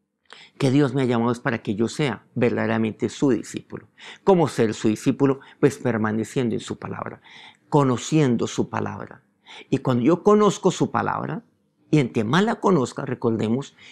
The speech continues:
yo voy a ser más libre. Voy a entender mucho más la libertad.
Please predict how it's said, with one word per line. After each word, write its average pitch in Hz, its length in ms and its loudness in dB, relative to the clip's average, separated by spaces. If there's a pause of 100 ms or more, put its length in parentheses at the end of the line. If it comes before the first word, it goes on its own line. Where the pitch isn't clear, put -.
yo 135 180 4
voy 131 160 6
a 135 80 4
ser 147 380 -2 (200)
más 107 300 -4
libre. 127 480 2 (680)
Voy 151 120 4
a 160 40 4
entender 135 600 2 (340)
mucho 165 500 2
más 156 340 0 (180)
la 120 200 0
libertad. 110 720 0